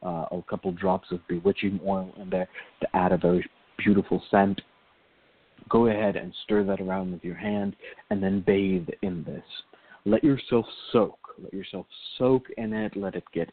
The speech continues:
into your skin. Rub it onto your skin. Wash yourself so it's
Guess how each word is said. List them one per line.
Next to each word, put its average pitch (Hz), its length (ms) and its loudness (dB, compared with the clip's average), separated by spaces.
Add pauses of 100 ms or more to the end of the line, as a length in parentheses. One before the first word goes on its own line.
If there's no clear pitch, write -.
into 127 320 2
your 117 160 0 (140)
skin. 101 320 -6 (360)
Rub 107 260 2
it 110 100 4
onto 107 260 0
your 104 180 0 (200)
skin. 98 520 0
Wash 98 320 2 (100)
yourself 95 420 -4
so - 60 -14
it's - 80 -14